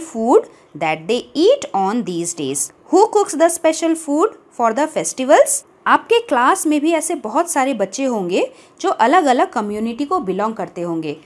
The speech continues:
अलग-अलग स्टेट के होंगे। तो आप उनसे पता कीजिए कि वो अपने फेस्टिवल्स कैसे सेलिब्रेट करते हैं, कौन-कौन से स्पेशल फूड खाते हैं और ये जो खाना होता है उसे कौन पकाता है। So there are many festivals in our country, like during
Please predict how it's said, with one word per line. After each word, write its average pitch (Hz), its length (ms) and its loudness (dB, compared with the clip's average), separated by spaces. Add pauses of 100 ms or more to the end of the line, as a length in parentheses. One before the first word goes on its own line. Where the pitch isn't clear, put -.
(160)
अलग-अलग 277 460 2
स्टेट - 380 -2
के 226 140 -6
होंगे। 156 380 -6 (340)
तो 370 80 2
आप 339 340 4
उनसे 370 340 0
पता 220 300 -2
कीजिए 185 500 -4 (160)
कि 294 100 2
वो 330 120 4
अपने 349 280 6
फेस्टिवल्स 269 580 -6
कैसे 233 280 -8
सेलिब्रेट 202 480 -6
करते 196 280 -4
हैं, 196 180 -6
कौन-कौन 277 480 2
से 277 120 -6
स्पेशल 269 400 -6
फूड 311 340 -2
खाते 180 360 -6
हैं 180 200 -6 (120)
और 381 160 6
ये 359 100 4
जो 403 200 0
खाना 247 320 0
होता 285 300 0
है 311 160 2
उसे 427 280 -2
कौन 269 320 2
पकाता 160 420 -6
है। 151 220 -12 (240)
So - 100 -6
there 220 300 4
are 233 120 -2
many 330 360 4
festivals 285 540 0
in 240 240 -2
our 240 180 0
country, 220 380 -4 (380)
like 220 200 0 (120)
during 254 300 0